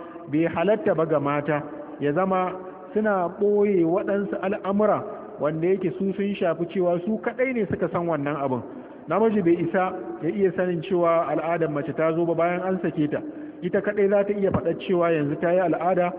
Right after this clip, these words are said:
yanzu ta ga tsarki, yanzu ta yi al'ada, yanzu ta yi, eh, tsarki. Shi ne Allah Maɗaukin Sarki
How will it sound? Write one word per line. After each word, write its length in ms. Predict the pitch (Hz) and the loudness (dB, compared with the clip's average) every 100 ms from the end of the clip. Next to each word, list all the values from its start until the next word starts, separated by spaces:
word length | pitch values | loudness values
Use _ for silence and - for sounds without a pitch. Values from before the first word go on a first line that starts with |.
| - - | -10 -4
yanzu 200 | 147 147 175 | -2 0 2
ta 140 | 165 | 2
ga 100 | 170 | 2
tsarki, 380 | 170 170 165 175 | 2 0 0 0
yanzu 200 | 156 151 | 0 0
ta 80 | 170 | 2
yi 80 | 180 | 2
al'ada, 420 | 170 165 175 180 151 | 2 0 0 0 0
yanzu 180 | 131 131 | 0 -2
ta 80 | 127 | -2
yi, 100 | 120 123 | -2 -4
eh, 220 | 135 131 | -4 -4
tsarki. 300 | 127 123 123 | -6 -8 -10
Shi 160 | 185 180 | -6 -4
ne 80 | |
Allah 240 | 160 165 160 | 0 0 0
Maɗaukin 320 | 165 135 151 | 0 0 -2
Sarki 200 | 151 151 | -2 -2